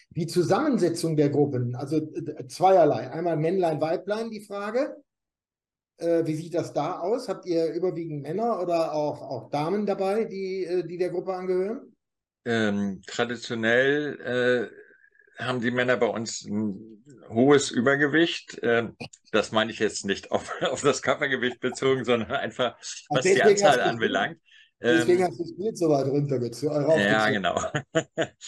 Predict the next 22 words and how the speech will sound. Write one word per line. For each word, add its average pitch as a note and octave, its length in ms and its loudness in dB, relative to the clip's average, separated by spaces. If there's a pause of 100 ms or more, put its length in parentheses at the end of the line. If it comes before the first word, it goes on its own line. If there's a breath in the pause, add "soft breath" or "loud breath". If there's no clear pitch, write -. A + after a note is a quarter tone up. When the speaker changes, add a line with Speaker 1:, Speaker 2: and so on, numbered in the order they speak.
Speaker 2:
<laughs> - 200 -16
Nein, B2 420 2
ähm, A#2+ 500 2 (220)
also, A2 500 6
ähm, G#2 640 2
leider C3 460 2
haben C3 120 -8
wir A#2 320 0 (260)
relativ D#3 540 0
wenig C#3+ 240 -2
Frauen A#2+ 280 -4
bei G#2+ 80 2
uns, - 540 -6
äh, A#2+ 360 -2 (160)
die A#2+ 100 -6
bei A#2 120 2
uns A2 260 -2
aktiv B2+ 400 -4
sind, C3+ 260 -2
aber B2+ 240 4
es B2+ 140 -4
ist - 520 -14